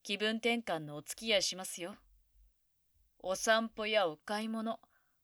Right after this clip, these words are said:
マッサージなど、ご主人様の心身の健康に役立つなら、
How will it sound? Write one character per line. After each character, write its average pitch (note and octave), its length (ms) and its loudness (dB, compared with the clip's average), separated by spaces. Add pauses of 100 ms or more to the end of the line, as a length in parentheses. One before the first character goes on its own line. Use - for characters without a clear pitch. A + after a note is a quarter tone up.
マ G#3+ 140 2
ッ A3 60 4
サ C4+ 220 4
ー - 20 4
ジ A3 120 0
な G3 120 0
ど、 F3+ 180 0 (1040)
ご G#3+ 140 0
主 B3+ 160 2
人 A#3 220 4
様 E3+ 280 -8
の D#3+ 140 -6
心 B3 240 2 (100)
身 G3 100 -4
の E3 140 -6
健 G#3+ 260 -2
康 B3 160 2
に A#3+ 120 2
役 A#3 160 0
立 C4+ 240 -2
つ A#3 40 -6
な G3+ 100 -4
ら、 F#3+ 220 -6